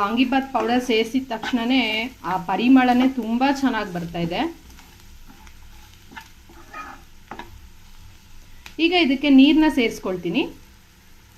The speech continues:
ಎಷ್ಟು ಅಳತೆಯಲ್ಲಿ ರವೆನ ನಾನು ತಗೊಂಡಿದ್ದೀನಿ ಅದರ ಎರಡರಷ್ಟು ನೀರನ್ನ ಇವಾಗ ನಾನು ಸೇರಿಸ್ಕೊಳ್ತೀನಿ.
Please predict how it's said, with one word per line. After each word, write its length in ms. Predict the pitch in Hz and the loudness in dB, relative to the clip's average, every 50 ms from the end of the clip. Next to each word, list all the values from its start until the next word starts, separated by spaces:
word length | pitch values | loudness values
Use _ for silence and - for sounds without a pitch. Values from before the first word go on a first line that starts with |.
| - - 240 262 | -8 -2 0 0
ಎಷ್ಟು 240 | 262 262 - - 403 381 311 | 0 0 0 0 4 4 4
ಅಳತೆಯಲ್ಲಿ 500 | 285 285 269 294 302 302 285 285 294 294 269 233 | 4 4 2 0 0 0 2 2 2 2 2 2
ರವೆನ 320 | 220 214 233 269 294 320 311 285 | 2 2 2 2 2 4 4 4
ನಾನು 120 | 254 226 226 226 | 2 2 0 -2
ತಗೊಂಡಿದ್ದೀನಿ 560 | 214 190 214 214 208 - 170 180 190 254 349 466 - - - - - - - - - _ - 226 | -4 -4 -4 -4 -4 -6 -6 -4 -2 -2 -2 -2 -4 -10 -18 -20 -20 -20 -20 -20 -20 _ -6 -6
ಅದರ 200 | 233 254 269 285 320 339 269 226 214 | -4 -2 0 2 4 4 4 4 4
ಎರಡರಷ್ಟು 560 | 220 247 285 359 359 330 269 262 - - 311 285 262 | 4 4 6 6 6 6 4 2 0 2 6 6 8
ನೀರನ್ನ 260 | 240 226 208 220 277 359 349 | 6 6 4 0 0 0 0
ಇವಾಗ 160 | 247 226 208 196 196 | 0 -2 -4 -6 -8
ನಾನು 120 | 202 196 - | -8 -6 -6
ಸೇರಿಸ್ಕೊಳ್ತೀನಿ. 640 | 196 180 - - - 202 175 170 165 151 170 208 302 | -6 -6 -8 -8 -6 -4 -4 -2 -2 -4 -2 -2 -2